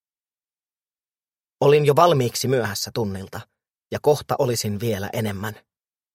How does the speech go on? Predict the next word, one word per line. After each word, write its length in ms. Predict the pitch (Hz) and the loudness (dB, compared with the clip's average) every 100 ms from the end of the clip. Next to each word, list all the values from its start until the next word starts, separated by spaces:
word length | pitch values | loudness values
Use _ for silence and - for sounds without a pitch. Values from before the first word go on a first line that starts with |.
| _ _ _ _ _ _ _ _ _ _ _ _ _ _ - | _ _ _ _ _ _ _ _ _ _ _ _ _ _ 0
"Pattinen, 680 | 190 - _ - 196 196 | 0 0 _ 0 2 4